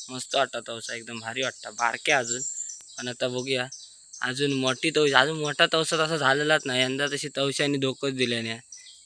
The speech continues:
फुला नुसती धरली आहेत जरा. आता खाऊया जरा, एकदम भारी लागतं. हा काय बघू नको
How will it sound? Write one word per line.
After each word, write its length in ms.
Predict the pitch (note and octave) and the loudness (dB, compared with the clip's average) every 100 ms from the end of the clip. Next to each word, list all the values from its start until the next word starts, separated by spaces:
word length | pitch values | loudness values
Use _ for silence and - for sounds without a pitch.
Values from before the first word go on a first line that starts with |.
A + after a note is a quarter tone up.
| - | -4
फुला 240 | C3+ C#3+ | 4 6
नुसती 260 | D3+ C#3+ - | 6 2 -2
धरली 300 | C3 B2 A#2+ | -4 -2 -4
आहेत 120 | A#2 | -4
जरा. 220 | A#2 A2+ | -6 -8
आता 680 | A#2 - - - - - - - | -8 -14 -20 -20 -20 -20 -20 -14
खाऊया 340 | - A#2 A#2+ | -10 -8 -8
जरा, 200 | A2+ G#2+ - - - _ - - - - - - - - - - - - - - - - - - - - - - - - - - - - - | -10 -14 -18 -20 -20 _ -6 -4 -4 -8 -8 -8 -8 -8 -8 -8 -10 -12 -10 -10 -10 -12 -12 -14 -10 -10 -8 -10 -8 -8 -8 -8 -8 -8 -8
एकदम 200 | A2+ A#2+ | -4 -2
भारी 300 | A2 G#2+ B2 | -2 0 4
लागतं. 300 | C3+ A#2+ - | 4 4 2
हा 60 | A#2+ | 2
काय 220 | B2 B2 | 6 4
बघू 340 | B2 A#2+ C3 C3+ | 4 0 2 0
नको 300 | A#2+ A#2+ | -2 -4